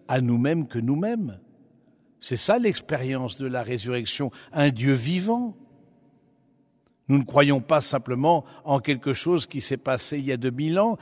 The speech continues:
et qui ne nous concernerait pas, non. Nous croyons en un Dieu vivant, un Christ qui est vivant, qui est rené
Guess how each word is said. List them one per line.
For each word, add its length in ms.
et 140
qui 160
ne 100
nous 160
concernerait 680
pas, 260
non. 400
Nous 200
croyons 520
en 160
un 120
Dieu 240
vivant, 540
un 140
Christ 640
qui 260
est 40
vivant, 640
qui 280
est 80
rené 760